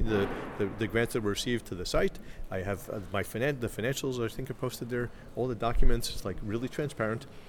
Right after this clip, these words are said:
What I really want the GitHub thing to do too is I want a ticker on the site so you can see money coming in and money going out.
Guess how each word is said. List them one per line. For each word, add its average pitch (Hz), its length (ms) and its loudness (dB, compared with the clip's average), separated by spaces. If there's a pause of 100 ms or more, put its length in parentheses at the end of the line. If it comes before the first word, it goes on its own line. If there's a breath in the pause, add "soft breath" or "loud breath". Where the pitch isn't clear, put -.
(220 loud breath)
What 113 180 0
I 104 40 4
really 113 320 2
want 127 220 2
the 113 60 -2
GitHub 113 260 2
thing 117 200 -6
to 104 120 -4
do 113 140 0
too 135 260 -2
is 104 80 -2
I 104 40 0
want 107 200 -2
a - 20 -6
ticker 143 340 -2
on 135 80 0
the 135 60 -2
site 147 300 0
so - 80 -6
you 110 60 0
can 110 120 -6
see 127 140 -4
money 104 260 -2
coming 113 320 -4
in 131 80 -2
and 110 100 -2
money 107 200 -2
going 113 200 -2
out. 135 140 -4